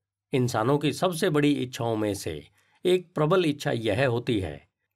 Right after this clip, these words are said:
कि चीजें जो घटित हो रही हैं, उन पर उसका नियंत्रण होना चाहिए।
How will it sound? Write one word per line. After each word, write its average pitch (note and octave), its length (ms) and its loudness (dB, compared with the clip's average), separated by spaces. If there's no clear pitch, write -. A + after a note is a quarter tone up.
कि F3+ 120 2
चीजें D3 440 2
जो C3 160 0
घटित E3+ 360 -2
हो F3 100 2
रही E3 300 2
हैं, F2 320 -4
उन G3 200 2
पर D3 140 0
उसका A2+ 260 -2
नियंत्रण B2 460 2
होना G2 280 -2
चाहिए। F2 640 -4